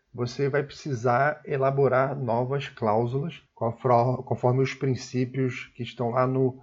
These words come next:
no artigo seis, sexto, né? Então, você vai precisar tratar da finalidade, finalidade legítima, tá? Adequação do tratamento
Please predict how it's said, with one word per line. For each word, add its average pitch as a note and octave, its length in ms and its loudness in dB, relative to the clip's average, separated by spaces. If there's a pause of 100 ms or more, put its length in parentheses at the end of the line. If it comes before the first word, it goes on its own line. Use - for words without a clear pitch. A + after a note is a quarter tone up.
(260)
no B2 140 2
artigo B2+ 480 -4
seis, C#3 560 -2
sexto, A2+ 460 2
né? G2 200 -12 (200)
Então, C3+ 320 0 (420)
você A2+ 260 0
vai B2 140 6
precisar A#2 720 -2 (180)
tratar D#3 540 8
da C3 400 10
finalidade, A#2 920 6
finalidade A2 800 2
legítima, A#2+ 640 2 (220)
tá? G#2+ 340 -4 (220)
Adequação F3 1200 4 (260)
do C#3 200 -6
tratamento B2+ 1000 2